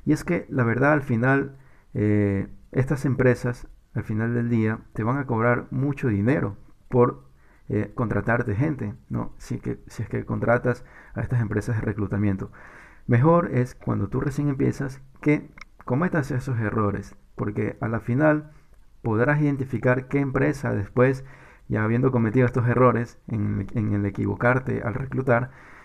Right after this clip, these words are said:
qué empresas valen la pena, eh, reclutar en el futuro cuando tu organización sea más grande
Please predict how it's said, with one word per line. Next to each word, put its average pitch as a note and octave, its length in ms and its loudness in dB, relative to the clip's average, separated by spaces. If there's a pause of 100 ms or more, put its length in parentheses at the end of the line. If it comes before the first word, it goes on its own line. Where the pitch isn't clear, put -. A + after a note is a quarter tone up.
(200)
qué C#3 100 2
empresas C#3+ 500 0
valen B2 260 2
la G#2 140 0
pena, B2 440 0
eh, G2+ 540 2
reclutar A2+ 480 0
en B2+ 100 2
el G#2 100 -2
futuro B2+ 360 2
cuando G#2+ 220 -2
tu - 80 -4
organización G#2+ 640 -4
sea A2 200 -4
más A#2 140 -2
grande C#3 320 0